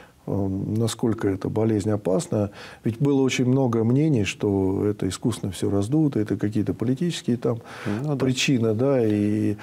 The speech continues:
Speaker 1: некоторые даже протестовали против этих мер, там, специально как бы их не соблюдая, да, так вызывающе действовали. Были
Speaker 2: Ну, в
Speaker 1: такие
Speaker 2: некоторых
Speaker 1: случаи.
Speaker 2: странах, в общем-то, не принимались никакие.
Speaker 1: Да, в некоторых странах, там,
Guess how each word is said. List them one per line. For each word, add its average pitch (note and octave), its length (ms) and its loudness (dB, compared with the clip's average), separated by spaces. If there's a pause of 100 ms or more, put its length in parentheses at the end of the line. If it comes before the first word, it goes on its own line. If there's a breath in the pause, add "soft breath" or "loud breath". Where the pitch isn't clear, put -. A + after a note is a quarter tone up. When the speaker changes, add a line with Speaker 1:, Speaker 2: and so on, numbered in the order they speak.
(220 loud breath)
Speaker 1:
некоторые D3+ 340 0
даже C#3 180 0
протестовали D#3 800 2
против C3 400 0
этих A#2+ 300 0
мер, B2+ 300 2
там, F#2 920 -2
специально A2 600 0
как G#2 180 -2
бы A2 160 2
их G#2 160 0
не B2 80 2
соблюдая, A2+ 600 2
да, B2 140 2
так - 200 -4
вызывающе A2+ 560 0
действовали. - 460 -6 (480 loud breath)
Были C3 140 2
Speaker 2:
Ну, G#2+ 60 0
в G#2 40 -2
Speaker 1:
такие A#2+ 220 2
Speaker 2:
некоторых D#3 300 0
Speaker 1:
случаи. - 100 -6
Speaker 2:
странах, D3+ 360 -2
в C#3 40 2
общем-то, C3+ 440 0
не A#2 140 2
принимались E3+ 540 0
никакие. F2+ 420 -2 (180)
Speaker 1:
Да, D3+ 180 4
в B2+ 60 0
некоторых G#3+ 300 2
странах, F3+ 420 0
там, C3+ 260 2